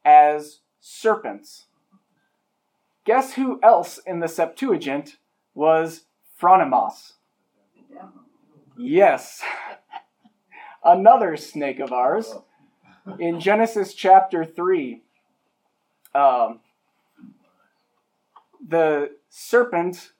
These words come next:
was more phronimos than any other creature. In fact, I'm gonna go there, and we'll see how he is.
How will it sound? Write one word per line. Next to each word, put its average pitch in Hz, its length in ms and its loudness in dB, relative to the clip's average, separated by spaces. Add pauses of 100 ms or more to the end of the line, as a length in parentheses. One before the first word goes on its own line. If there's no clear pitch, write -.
was 156 320 -2
more 175 380 -2
phronimos 165 1000 2 (600)
than 147 540 -2 (880)
any 190 340 -2
other 170 220 -4
creature. 156 460 -12 (1300)
In 143 80 -16
fact, 180 280 4
I'm 185 100 0
gonna 170 140 -4
go 165 260 -2
there, 139 340 -6 (540)
and 165 200 -2
we'll 175 100 -4
see 247 360 -8
how 160 200 6
he 226 360 -10
is. 123 680 -10